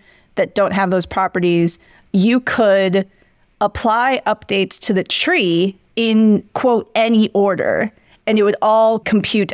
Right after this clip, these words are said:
out to the same, the same values. But because they're using chems, uh, the ordering matters because you can't just swap the order around. Sort of like with multiplication. Like if you do two times three, o-, it's the same value as three times two.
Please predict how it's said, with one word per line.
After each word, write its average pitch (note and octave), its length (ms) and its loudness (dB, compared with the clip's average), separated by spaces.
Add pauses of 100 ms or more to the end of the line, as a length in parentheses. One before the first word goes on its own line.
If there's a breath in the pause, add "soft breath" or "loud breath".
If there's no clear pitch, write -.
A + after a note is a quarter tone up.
out F#3 240 -4
to - 80 -4
the F#3 100 -2
same, F3+ 680 0
the G3 140 -2
same F#3+ 340 0
values. D#3+ 800 -2 (460 soft breath)
But G3+ 640 -2 (400)
because G#3+ 300 0
they're F#3+ 220 0 (160)
using F#3 200 0
chems, G3+ 760 0 (120)
uh, G3 300 0
the G3 180 0 (100)
ordering A#3+ 520 2
matters G3 460 0
because G3 300 -2
you F3+ 100 0
can't A#3+ 420 -2
just G3+ 200 -4
swap G3+ 340 -2
the - 80 -2
order G3 440 0
around. F3+ 640 -2 (260 soft breath)
Sort B3 200 -2
of A3 100 -2
like G3+ 200 0
with G3 100 -2
multiplication. F#3+ 840 -2
Like E3 200 0
if E3+ 100 -4
you G3 100 0
do F3+ 240 2
two G#3+ 200 -2
times F3+ 380 -2
three, A3 460 -2
o-, - 200 -2
it's G3 180 -2
the G3+ 80 -2
same G3 240 -2
value F#3 400 0
as E3+ 120 -2
three E3+ 200 -4
times E3+ 340 -2
two. D#4+ 200 -2